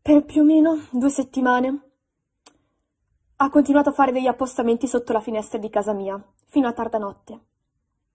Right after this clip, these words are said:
Restava giù a fissare la mia finestra. E mi scriveva che solo il pensiero che io mi trovassi dentro la mia stanza lo faceva stare bene.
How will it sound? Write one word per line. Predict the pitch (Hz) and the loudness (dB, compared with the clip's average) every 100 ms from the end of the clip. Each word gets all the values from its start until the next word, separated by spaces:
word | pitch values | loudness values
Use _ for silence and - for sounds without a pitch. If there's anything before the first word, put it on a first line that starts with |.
| _ _ _ _ _ _ _ | _ _ _ _ _ _ _
Restava | 247 - 262 | -10 -4 -2
giù | 254 285 330 _ _ _ _ | 0 -2 -4 _ _ _ _
a | |
fissare | 262 285 - 269 | -10 -8 -4 -4
la | 269 | -4
mia | 240 | -8
finestra. | - 240 - - 226 - _ _ _ _ _ _ _ _ _ _ _ _ _ _ _ _ | -12 -16 -16 -20 -20 -20 _ _ _ _ _ _ _ _ _ _ _ _ _ _ _ _
E | 294 | 0
mi | 262 | 0
scriveva | 240 - 240 226 214 233 269 _ _ _ | -2 -6 0 0 0 -4 -8 _ _ _
che | - | -12
solo | 277 320 311 | -2 2 2
il | |
pensiero | - 269 262 277 233 214 214 _ _ _ _ | 2 0 0 0 0 0 -6 _ _ _ _
che | - | 2
io | 294 | 4
mi | 269 | 4
trovassi | 269 247 - 240 | 0 0 -2 -2
dentro | 247 247 | -2 0
la | 233 | -2
mia | 226 | -4
stanza | 226 220 214 220 226 226 _ _ | -2 -2 -2 -4 -8 -10 _ _
lo | 277 | -14
faceva | 277 - 240 | -8 -6 -6
stare | - 233 226 | -8 -12 -8
bene. | 226 220 220 | -6 -6 -10